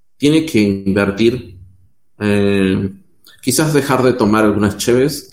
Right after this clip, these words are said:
eh, al-, eh, durante algunos fines de semana para juntar unos veinticinco dólares aproximadamente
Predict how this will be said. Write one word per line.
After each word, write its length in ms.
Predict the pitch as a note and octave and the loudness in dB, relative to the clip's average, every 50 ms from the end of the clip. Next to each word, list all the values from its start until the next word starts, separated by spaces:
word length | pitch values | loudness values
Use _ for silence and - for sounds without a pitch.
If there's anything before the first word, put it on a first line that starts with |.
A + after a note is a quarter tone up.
| - - | -16 -10
eh, 180 | - G2 G2 - | -8 -8 -6 -4
al-, 240 | G2 G2 G2 G2 G2 - | -2 0 0 0 -2 -4
eh, 340 | G2 F#2 F2+ F2 F2 - _ | -4 -4 -4 -4 -6 -10 _
durante 380 | _ - F#2+ G2 F2+ E2+ F#2+ F2+ | _ -6 -4 -2 -2 0 0 0
algunos 260 | F2 F#2 F#2 F#2+ F#2+ - | 0 0 0 -2 -2 -2
fines 160 | F#2 F#2 F#2 | -2 0 0
de 60 | F2 | 0
semana 520 | - - A#2 C#3 D#3+ D#3+ D#3 D#3 D#3+ D#3+ - - - - - - - - - - - - - - - | 0 2 2 4 4 4 2 2 0 -2 -6 -16 -20 -20 -20 -20 -20 -20 -20 -20 -20 -20 -16 -8 -4
para 160 | A2+ A2 G#2+ | -2 -2 0
juntar 380 | - - G#2 G#2 A#2 A#2 A#2+ A#2+ | 0 0 0 0 2 2 2 4
unos 300 | A#2+ A#2 A#2 A2+ G#2 - | 4 4 2 0 0 0
veinticinco 540 | G#2+ G2+ G2 G2 F#2+ - G#2+ G#2 G#2 A2+ | 0 0 0 0 -2 -2 -2 0 2 2
dólares 600 | A#2+ D#3 E3+ E3+ E3 - _ _ - D3+ D#3 - | 2 4 2 2 -2 -6 _ _ -6 -4 -4 -2
aproximadamente 1000 | D#3 B2 C#3 B2 - - C#3 C#3 C#3+ D3 D3 D3 D3 D3+ D3+ D3 D3+ F#3+ A3 G3+ | -4 -2 -2 -2 0 0 0 2 2 2 2 2 2 2 0 0 0 0 -2 -2